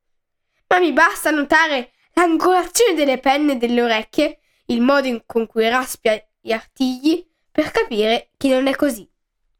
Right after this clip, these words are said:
Mi dispiace un po' per lei. Vorrei picchettarle il becco,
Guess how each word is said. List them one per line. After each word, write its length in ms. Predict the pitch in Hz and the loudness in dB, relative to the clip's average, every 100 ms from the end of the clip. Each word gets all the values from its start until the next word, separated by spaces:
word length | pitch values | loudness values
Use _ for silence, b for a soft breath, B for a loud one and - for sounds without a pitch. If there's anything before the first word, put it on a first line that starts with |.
| _ _ _ | _ _ _
Mi 140 | - | -2
dispiace 500 | 359 359 - 285 277 | 2 0 2 0 0
un 80 | 285 | -2
po' 100 | 254 | -2
per 220 | 262 254 | 0 0
lei. 360 | 240 233 226 240 _ _ _ _ | 2 2 0 -2 _ _ _ _
Vorrei 320 | 226 254 262 | -2 0 0
picchettarle 600 | 254 254 302 302 320 370 | -2 -4 -4 0 0 2
il 100 | 349 | 2
becco, 540 | 254 190 - - 226 | 0 -2 -6 -6 -6